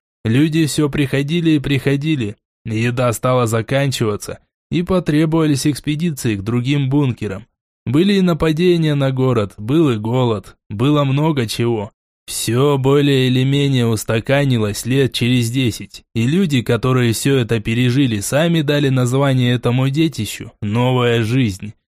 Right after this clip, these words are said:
До этого его называли просто город. «Да уж», промямлил я, «жёстко».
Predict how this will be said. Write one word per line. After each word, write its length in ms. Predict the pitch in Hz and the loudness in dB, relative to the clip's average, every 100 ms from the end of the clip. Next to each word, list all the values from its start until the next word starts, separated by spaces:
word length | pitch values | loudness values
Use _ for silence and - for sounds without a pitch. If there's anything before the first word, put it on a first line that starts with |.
| _ _ - | _ _ -10
До 160 | 101 104 | -4 0
этого 520 | 139 156 151 139 117 | 2 2 2 2 2
его 300 | 107 113 127 | 2 2 2
называли 560 | 127 110 123 139 131 107 | 0 0 2 2 2 0
просто 480 | 117 123 113 120 | 0 -2 0 -2
город. 500 | 110 131 110 90 - _ _ - | 0 0 -2 -4 -12 _ _ -8
«Да 360 | 104 110 117 | -2 0 0
уж», 280 | 110 101 - - | 0 -4 -12 -6
промямлил 580 | 107 110 117 110 110 113 | -2 0 -2 -2 -2 -2
я, 280 | 110 98 - - | -4 -6 -14 -10
«жёстко». 640 | 104 101 120 110 - 101 | -6 -2 0 -2 -4 -12